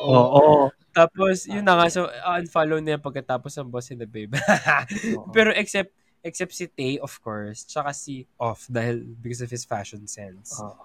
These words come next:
Speaker 1: Pero oo nga, wala nga. So, ang nasa, ang nasa Love Out Loud is Earth Mix, Om Nanon, First Kautang, Force Book,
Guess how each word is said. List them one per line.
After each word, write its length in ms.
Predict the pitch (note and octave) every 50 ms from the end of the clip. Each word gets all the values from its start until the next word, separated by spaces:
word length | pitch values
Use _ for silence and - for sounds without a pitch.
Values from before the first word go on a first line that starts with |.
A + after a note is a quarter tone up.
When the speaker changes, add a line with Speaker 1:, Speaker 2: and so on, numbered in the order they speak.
| - - - - - - A#3 - - - -
Speaker 1:
Pero 160 | F#3+ F#3+ G3
oo 160 | G3 G3 G3 G3
nga, 160 | G3 G3 G3+
wala 240 | G3 F#3+ F#3 F#3 F3 E3+
nga. 160 | E3 D#3 D#3+ E3 D#3+ D3+ D#3 -
So, 80 | - G3
ang 160 | F#3 F#3+ G3+
nasa, 480 | G3+ G3+ G3+ G3+ - G3+ F3+ F3 F3 E3+
ang 160 | F#3+ E3+ F3+
nasa 240 | F3+ F3 E3+ - F#3
Love 240 | D#3+ D3+ C3+ C3+
Out 240 | B2+ C3 B2+ - -
Loud 400 | - A2 G#2+ G#2+ G#2+ G#2 A2 - _ _ _ - - _ _ -
is 400 | C3+ B2+ B2+ B2 B2 B2+ B2 - - _ _ _ _ _
Earth 240 | - F3+ G3+ G#3+ - _ -
Mix, 320 | C3 D3 C#3+ - - - C3 - -
Om 240 | C#3 C#3+ D#3+ E3+ E3
Nanon, 560 | D#3+ D3+ C#3+ C3 A#2 A2 A2 G#2+ A2 A2+ A#2+ - _ _ _ _ _ _ _
First 240 | - D#3+ E3 E3 -
Kautang, 720 | - E3 D3+ D3+ - A#2 G#2+ G#2+ G#2+ A2+ A2+ B2 C3+ C#3+ - _ _ _ _ _ _
Force 320 | - D#3 D#3+ F3 E3+ -
Book, 480 | - C#3 A2+ A2 A2+ A2+ - _ _